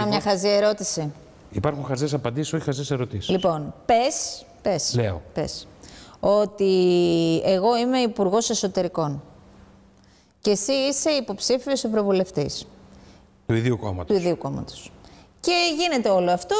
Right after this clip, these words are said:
Speaker 2: και ξαφνικά βρίσκομαι εγώ υπόλογη.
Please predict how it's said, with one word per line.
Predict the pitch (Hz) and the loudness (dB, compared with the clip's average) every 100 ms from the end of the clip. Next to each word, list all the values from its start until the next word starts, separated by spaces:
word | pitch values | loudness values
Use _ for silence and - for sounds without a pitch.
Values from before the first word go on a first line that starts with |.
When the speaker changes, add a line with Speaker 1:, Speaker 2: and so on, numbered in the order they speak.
| 427 415 | 2 2
Speaker 2:
και | 392 403 - | -2 -2 -8
ξαφνικά | - 381 320 269 359 | -4 -2 -2 0 0
βρίσκομαι | 320 - 330 269 | 0 -2 -2 0
εγώ | 320 | 0
υπόλογη. | 302 240 208 175 147 147 139 | 2 2 4 2 2 -2 -4